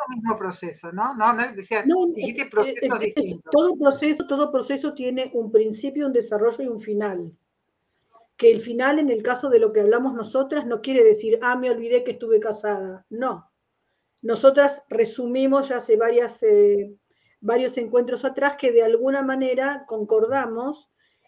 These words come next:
Speaker 2: en que el proceso final es cuando podemos recordar sin que nos duela y sin llorar. Y cuando el recuerdo pasa a formar parte del background de nuestra vida como algo que nos acompañó durante muchos años y nos dejó un recuerdo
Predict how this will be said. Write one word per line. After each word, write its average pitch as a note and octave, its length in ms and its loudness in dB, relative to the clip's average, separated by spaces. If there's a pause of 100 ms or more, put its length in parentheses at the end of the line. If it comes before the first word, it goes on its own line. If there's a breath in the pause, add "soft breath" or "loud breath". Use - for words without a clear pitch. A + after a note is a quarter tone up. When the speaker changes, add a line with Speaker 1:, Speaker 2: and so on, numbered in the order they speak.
(120)
Speaker 2:
en A3+ 220 6
que A#3 100 8
el G#3+ 100 -4
proceso B3 460 0
final C4 520 -4
es - 140 -4
cuando A3 340 -2
podemos C4+ 400 2
recordar A3 880 0 (580)
sin C4 340 -4
que C4 120 -2
nos B3 180 -4
duela A#3+ 280 8
y A#3 80 -2
sin G#3+ 240 -4
llorar. F#3 440 -4 (540)
Y A3+ 40 -4
cuando A3+ 320 2
el G#3+ 60 2
recuerdo B3+ 640 0
pasa D4 360 -2
a A3 120 -8
formar B3+ 460 -2
parte C#4+ 360 -2
del A3+ 240 4
background C4 580 0
de A#3+ 100 2
nuestra A3 360 -4
vida B3+ 500 -2 (520 soft breath)
como C4+ 500 4
algo D4 580 2
que B3 120 -2
nos B3 180 -4
acompañó A#3+ 500 0
durante B3+ 360 2
muchos C4+ 340 -4
años C#4 380 -2
y B3+ 40 -10
nos A#3+ 140 -4
dejó A3 300 -2
un B3 120 -4
recuerdo A#3 640 2